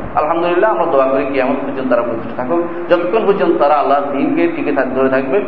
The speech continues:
এবং তাওহীদের উপর তাদের অবস্থান মজবুত রাখবে। আমরা সেই দোয়াটাই সবসময় করব। জি, আজকে আমরা শুরু করি।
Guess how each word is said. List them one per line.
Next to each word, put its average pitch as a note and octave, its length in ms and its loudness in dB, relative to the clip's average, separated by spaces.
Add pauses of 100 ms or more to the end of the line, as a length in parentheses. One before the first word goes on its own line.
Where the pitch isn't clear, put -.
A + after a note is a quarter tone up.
(220)
এবং C3+ 260 2
তাওহীদের B2+ 360 0
উপর C3 260 0
তাদের A#2 240 -2
অবস্থান G#2 420 -2
মজবুত G#2+ 500 -4
রাখবে। G2 300 -4
আমরা - 160 -4
সেই B2+ 140 -2
দোয়াটাই G#2+ 320 0
সবসময় G#2 400 -4
করব। A2+ 220 0 (440)
জি, G2+ 100 -6 (760)
আজকে E3 260 2
আমরা G3 340 2
শুরু G3+ 220 2
করি। - 380 0